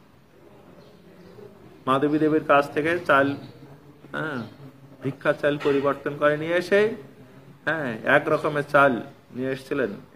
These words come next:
এসে সেইটি মহাপ্রভুর সেবা লাগাইছিলেন। কিন্তু মহাপ্রভু সেটি কি করছিলেন? খেয়ে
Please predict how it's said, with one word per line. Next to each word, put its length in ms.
এসে 180
সেইটি 340
মহাপ্রভুর 540
সেবা 260
লাগাইছিলেন। 600
কিন্তু 180
মহাপ্রভু 440
সেটি 280
কি 60
করছিলেন? 400
খেয়ে 260